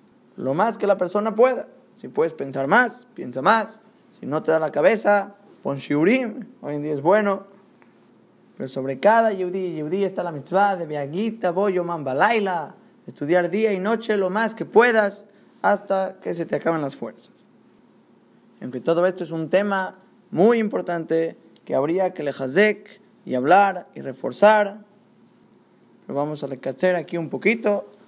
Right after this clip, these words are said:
Acabo con un punto que trae Rab Haim, que Beabonotenu Arabim, la mitzvah de Beagita Bo Yoman Balayla, estar meditando en la Torah día y noche, hemos aligerado mucho, bajado mucho, aflojado mucho.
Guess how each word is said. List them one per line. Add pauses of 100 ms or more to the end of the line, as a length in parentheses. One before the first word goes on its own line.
(100)
Acabo
con
un
punto
que
trae
Rab
Haim, (1040)
que
Beabonotenu
Arabim, (160)
la
mitzvah
de
Beagita
Bo
Yoman
Balayla, (240)
estar
meditando
en
la
Torah
día
y
noche, (340)
hemos
aligerado
mucho, (240)
bajado
mucho,
aflojado
mucho.